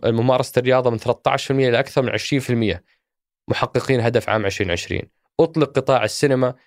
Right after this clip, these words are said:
اللي وصل حتى الآن إلى عشرين دار سينما. أهل ستة عشر موقع تراثي جديد. سجلت واحة الأحساء ضمن مواقع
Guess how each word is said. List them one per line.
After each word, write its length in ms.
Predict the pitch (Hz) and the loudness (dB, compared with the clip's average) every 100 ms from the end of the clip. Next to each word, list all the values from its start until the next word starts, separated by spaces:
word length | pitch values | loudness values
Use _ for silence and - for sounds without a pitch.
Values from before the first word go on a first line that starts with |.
| - | -6
اللي 120 | 120 | 2
وصل 220 | 131 123 123 | 2 2 -2
حتى 220 | 123 123 | -2 0
الآن 160 | 127 | 0
إلى 140 | 127 113 | 2 0
عشرين 320 | 104 - 117 | -2 -2 2
دار 140 | 104 | 2
سينما. 380 | 90 95 85 - - _ _ - | 2 -4 -4 -8 -14 _ _ 0
أهل 340 | 147 131 127 143 | 0 2 0 0
ستة 380 | - 131 - 160 | 0 -2 -2 -2
عشر 260 | 156 151 | 0 0
موقع 340 | 139 135 135 113 | 2 2 2 -2
تراثي 560 | - 123 123 - 123 _ _ _ | 2 2 2 0 -6 _ _ _
جديد. 420 | 113 113 104 87 - _ _ _ _ _ | -2 0 0 -2 -10 _ _ _ _ _
سجلت 520 | - 165 139 143 139 | -2 -2 2 2 4
واحة 320 | 147 151 139 | 2 2 0
الأحساء 580 | 131 - - 151 175 - - | -2 -2 0 2 2 -4 -4
ضمن 120 | 131 | 0
مواقع 540 | 123 131 143 - 135 | 2 4 2 2 -2